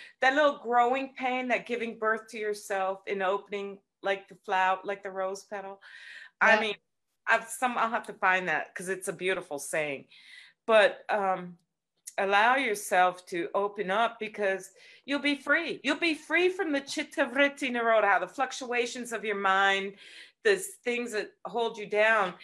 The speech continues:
Speaker 1: And that's what I Awesome is really about. It's about allowing people that space to open up, to be able to blossom. I'm gonna cry. <laughs> It's getting me emotional. It's,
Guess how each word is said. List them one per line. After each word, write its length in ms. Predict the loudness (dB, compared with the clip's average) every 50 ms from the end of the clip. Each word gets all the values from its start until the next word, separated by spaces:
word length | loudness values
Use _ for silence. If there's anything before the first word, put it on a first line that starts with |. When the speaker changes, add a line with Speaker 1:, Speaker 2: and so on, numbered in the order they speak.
| -20 -20 -20 -20 -20 _ _ -2
Speaker 1:
And 220 | 0 0 2 4
that's 380 | 4 4 4 4 2 -2 -6 -6
what 180 | -4 -2 0 0
I 200 | 2 2 4 4
Awesome 440 | 4 4 4 2 2 -2 -6 -6 -6
is 200 | -6 -8 -8 -6
really 260 | -6 -4 -4 -4 -4
about. 420 | -2 0 2 2 4 4 2 0
It's 160 | 0 -4 -6 -8
about 440 | -2 2 4 6 6 6 4 2 -2 -8 -18 -20 -20 -20 -20 -8 _ 0
allowing 460 | 4 6 6 6 6 6 4 0 -2
people 280 | -6 -10 -10 -8 0 2
that 200 | 4 4 4 2
space 540 | -2 -8 -6 -4 -2 -2 -2 -4 -6 -8 -8
to 200 | -6 -6 -4 -2 0
open 360 | 0 0 0 -2 -4 -2 0
up, 340 | 2 4 4 4 2 2 -2 -10 _ _ _ _ _ _ -20 -20 -20 -20 -20 _ -8
to 100 | -4 0
be 120 | 2 4
able 140 | 4 4 4
to 80 | 2 0 0
blossom. 800 | 2 2 4 4 4 2 0 -6 -8 -6 -4 -4 -4 -6 -10 -12 _ -14
I'm 80 | -10
gonna 120 | -10 -10 -10
cry. 460 | -8 -4 -2 -2 -2 -2 -4 -8 -10 -16 -20
<laughs> 120 | -16 -16
It's 260 | -16 -16 _ _ -10 -6
getting 220 | -6 -6 -6 -6
me 80 | -8 -6
emotional. 420 | -6 -6 -6 -6 -8 -12 -14 -14 -14 -14 -14 -14 -16 -16 -18 -18 -4 _
It's, 280 | 0 0 0 -2 -6